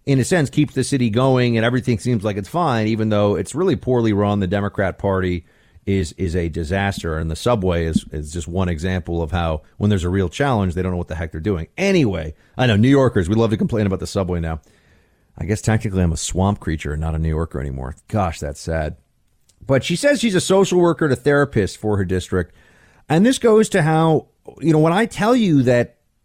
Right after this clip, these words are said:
there's a mass delusion happening and that the left is having a collective nervous breakdown, I think it's only fair to point out that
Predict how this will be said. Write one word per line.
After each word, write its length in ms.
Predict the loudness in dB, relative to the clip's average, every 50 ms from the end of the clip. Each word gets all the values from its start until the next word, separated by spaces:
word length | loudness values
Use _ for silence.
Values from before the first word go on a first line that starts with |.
| _ _ -4 0
there's 180 | 2 2 4
a 60 | 4
mass 440 | 4 4 4 2 2 0 0 -2 -2
delusion 560 | -2 0 2 2 4 4 4 2 2 2 0
happening 580 | 0 0 -2 -4 -6 -8 -8 -8 -10 -12 -12 -8
and 140 | -4 -2 -2
that 80 | 0 0
the 100 | 0 2
left 340 | 2 4 2 2 0 -2 -4
is 120 | -4 -2
having 240 | -2 -2 0 0 -2
a 60 | -4
collective 540 | -2 -2 -2 0 0 -2 -2 -4 -6 -6 -2
nervous 320 | -2 -2 -2 -2 -4 -6
breakdown, 640 | -4 -2 -2 -2 -2 -4 -4 -6 -4 -4 -6 -8 -10 -12 _ _ _ _ _ _ -4
I 80 | -2 0
think 180 | 0 0 -2
it's 120 | 0 0 2
only 220 | 2 4 4 2
fair 320 | 2 2 2 4 4 4
to 60 | 2 2
point 380 | 2 2 2 4 4 2 2
out 360 | 2 0 0 -2 -2 -4 -4
that 280 | 0 0 0 0 0